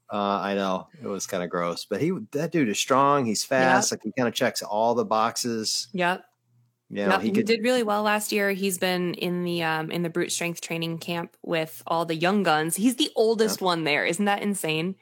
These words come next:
Speaker 2: Training with,
Speaker 1: Yeah.
Speaker 2: like, Dallin and James, and, like, he's, like, the old guy. That's crazy.
Speaker 1: Yep.
Speaker 2: We're so old. That's
Speaker 1: I t-,
Speaker 2: gross.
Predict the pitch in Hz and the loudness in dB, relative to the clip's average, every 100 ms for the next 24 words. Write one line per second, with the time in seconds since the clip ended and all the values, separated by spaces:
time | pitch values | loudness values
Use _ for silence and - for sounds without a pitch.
0 | _ - - - - 208 190 185 180 175 | _ -20 -20 -20 -4 0 2 2 0 0
1 | 175 170 160 170 151 160 165 165 165 165 | 0 -2 -2 2 2 2 2 2 2 2
2 | 165 165 165 - 160 151 151 151 151 151 | 0 -2 -4 -4 -2 0 -2 -4 -6 -8
3 | - - 165 156 156 156 151 156 156 - | -6 -2 0 2 0 0 0 -2 -2 -2
4 | 165 156 156 - 190 190 196 190 202 170 | -2 -4 -6 -6 -4 0 0 0 0 0
5 | 170 170 - 170 190 _ 190 185 190 165 | 0 0 0 -2 -4 _ -4 -2 -2 0
6 | 196 - 190 190 196 - 170 127 131 117 | 0 -4 -2 -2 0 2 0 0 -2 -4
7 | 175 _ - 160 160 101 82 - - | -8 _ -6 -6 -4 -2 -2 -2 -6